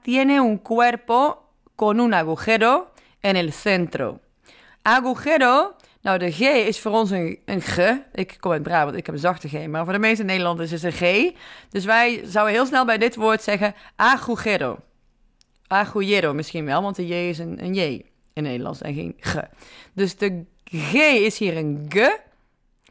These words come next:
en de J is een G. Agujero. En dan hebben we ook nog die ronde R, waar we,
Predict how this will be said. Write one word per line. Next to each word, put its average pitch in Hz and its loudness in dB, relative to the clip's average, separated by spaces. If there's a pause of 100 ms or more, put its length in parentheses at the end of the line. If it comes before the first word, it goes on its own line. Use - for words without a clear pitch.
(300)
en 214 0
de 185 2
J 196 2 (400)
is 214 0
een 220 0
G. - -4 (120)
Agujero. 214 2 (160)
En - -12
dan 180 2
hebben 180 2
we 196 4
ook 240 0
nog 262 0
die 208 -8 (520)
ronde 220 2
R, 220 2 (360)
waar 165 0
we, 151 0